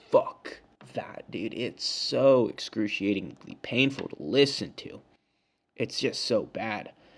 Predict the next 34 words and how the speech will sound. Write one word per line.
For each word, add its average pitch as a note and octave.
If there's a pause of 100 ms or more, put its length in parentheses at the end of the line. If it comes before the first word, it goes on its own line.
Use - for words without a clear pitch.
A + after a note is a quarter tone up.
(480)
Um, A2
but B2+
also, C3+
esports A#2+
are A2+
very A#2+
new, A2+
so -
developing A2
the G2+
commenting A2
style G#2
hasn't G2+
really G2
developed F2+
yet. - (160)
But - (1400)
that's A#2+
also A2
another G2+
point G2
as -
to G#2
why G#2
more G2
people F#2+
need F#2
to -
do E2+
it. - (420)
You C#3
could C#3
literally G2+
become G2